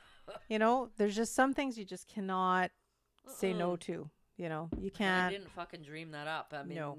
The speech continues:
Speaker 1: there's no way two people dreamt it up.
Speaker 2: No,
Speaker 1: Like, it's
Speaker 2: exactly.
Speaker 1: Yeah.
Speaker 2: Yeah. So.
Speaker 1: Sorry, but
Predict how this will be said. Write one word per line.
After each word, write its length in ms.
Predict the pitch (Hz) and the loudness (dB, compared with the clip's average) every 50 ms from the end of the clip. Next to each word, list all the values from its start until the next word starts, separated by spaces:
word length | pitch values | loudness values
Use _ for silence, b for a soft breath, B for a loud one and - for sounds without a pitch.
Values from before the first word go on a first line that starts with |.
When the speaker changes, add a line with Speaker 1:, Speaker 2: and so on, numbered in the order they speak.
| 156 143 | -10 -10
Speaker 1:
there's 340 | 160 165 160 156 147 - - | -10 -10 -10 -10 -12 -14 -12
no 140 | 160 165 | -12 -12
way 180 | 175 165 160 160 | -10 -10 -10 -12
two 180 | 156 - - 170 | -12 -14 -18 -18
people 340 | - - 151 - 143 143 139 | -18 -20 -20 -16 -14 -14 -14
dreamt 400 | 135 - 151 147 143 139 - 151 | -14 -12 -12 -12 -12 -12 -14 -14
it 80 | 147 151 | -14 -12
up. 240 | 139 113 - - - - | -12 -14 -14 -14 -8 -6
Speaker 2:
No, 220 | 190 190 175 - | -4 -2 -2 -2
Speaker 1:
Like, 80 | - - | -4 -6
it's 80 | 190 | -10
Speaker 2:
exactly. 520 | 185 175 165 180 151 156 - - - - - _ _ _ | -8 -2 0 0 0 0 -2 -6 -10 -10 -12 _ _ _
Speaker 1:
Yeah. 120 | - 160 | -14 -10
Speaker 2:
Yeah. 220 | 156 151 - 127 135 - - - | -8 -8 -8 -10 -12 -16 -20 -20
So. 140 | - - 294 | -16 -12 -10
Speaker 1:
Sorry, 240 | 302 - - - - | -8 -6 -6 -8 -8
but 260 | 302 349 339 - _ | -10 -12 -12 -14 _